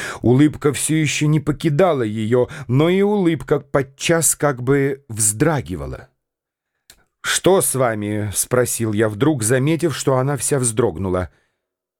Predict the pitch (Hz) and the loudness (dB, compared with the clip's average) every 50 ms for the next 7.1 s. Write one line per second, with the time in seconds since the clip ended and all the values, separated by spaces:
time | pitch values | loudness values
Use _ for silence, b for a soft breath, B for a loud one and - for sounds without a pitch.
0 | _ _ - - 104 113 131 135 139 143 135 - - 156 110 131 139 139 135 - | _ _ -2 0 2 4 4 4 4 2 0 -4 -8 -4 -2 -2 -2 0 -2 -2
1 | - - - - - 113 101 127 143 147 131 151 151 104 - - - - - - | -4 -4 -6 -8 -12 -4 -2 0 0 0 0 0 0 0 0 0 -2 -2 -6 -10
2 | _ - 101 98 - 98 107 98 - 110 104 107 107 104 104 113 113 110 110 110 | _ -4 -4 -2 0 0 0 0 0 0 0 2 0 0 0 -2 -2 -2 -2 -2
3 | 98 113 110 - - - 135 127 - 139 135 135 123 107 90 - - 85 80 76 | -2 -4 -6 -6 -4 -4 -4 -2 0 2 2 2 2 0 -2 -2 -4 -4 -4 -6
4 | 71 - _ _ _ _ _ _ _ _ _ _ _ _ _ _ _ _ _ _ | -8 -10 _ _ _ _ _ _ _ _ _ _ _ _ _ _ _ _ _ _
5 | _ _ - 135 131 131 - - 156 156 165 180 190 180 156 165 170 156 147 151 | _ _ 2 2 2 2 2 2 2 2 2 2 2 2 2 2 2 2 0 -2
6 | 147 147 147 143 139 139 151 143 120 110 123 147 156 135 110 95 80 - - - | -2 -2 -2 -2 0 0 0 0 0 2 2 2 2 2 0 -2 -6 -8 -14 -20
7 | - | -20